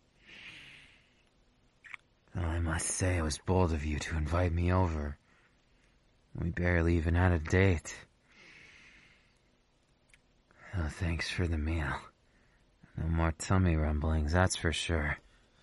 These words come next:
Though I do get a little pissed off when I think about it. You're treating me so well, but you're the injured one? <sighs>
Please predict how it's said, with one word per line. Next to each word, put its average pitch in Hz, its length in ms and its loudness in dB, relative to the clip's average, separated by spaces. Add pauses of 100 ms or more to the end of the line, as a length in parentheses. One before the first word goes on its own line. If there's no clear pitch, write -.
(300)
Though 113 120 4
I 85 140 0
do 87 200 -4
get 67 200 -6
a 73 60 -2
little 85 240 0 (100)
pissed - 380 -4
off 87 260 4
when 82 100 2
I 85 100 4
think 92 300 0
about 82 300 2
it. - 180 -4 (880)
You're 95 140 0
treating 98 500 4
me 90 100 2
so 95 360 2
well, 92 280 4
but 73 260 -2
you're 95 140 6
the 85 160 2
injured 95 360 4
one? 104 340 4 (160)
<sighs> - 280 -14